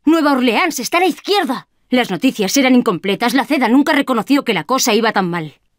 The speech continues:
Y la ceda solo dijo que nos laváramos las manos. ¿Una armería? Por primera vez en mi vida me suena bien.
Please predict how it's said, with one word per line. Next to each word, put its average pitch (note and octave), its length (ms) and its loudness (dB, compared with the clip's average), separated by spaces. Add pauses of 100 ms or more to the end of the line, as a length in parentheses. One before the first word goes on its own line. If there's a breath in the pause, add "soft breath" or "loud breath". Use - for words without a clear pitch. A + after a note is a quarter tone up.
Y D#4 140 2
la A3+ 160 2
ceda G3+ 540 -2 (180 loud breath)
solo D4+ 280 2
dijo G3 260 -2
que B3+ 100 2
nos A3 140 -2
laváramos G#3 520 -2
las F3+ 180 -4
manos. D#3+ 540 -6 (840)
¿Una G#3+ 300 2
armería? C4 520 4 (1040)
Por C#4 220 0
primera C#4+ 380 4
vez C#4+ 300 2
en B3 180 4
mi G3+ 120 2
vida F#3 360 2
me D#3+ 160 2
suena E3+ 400 0
bien. D3+ 420 -2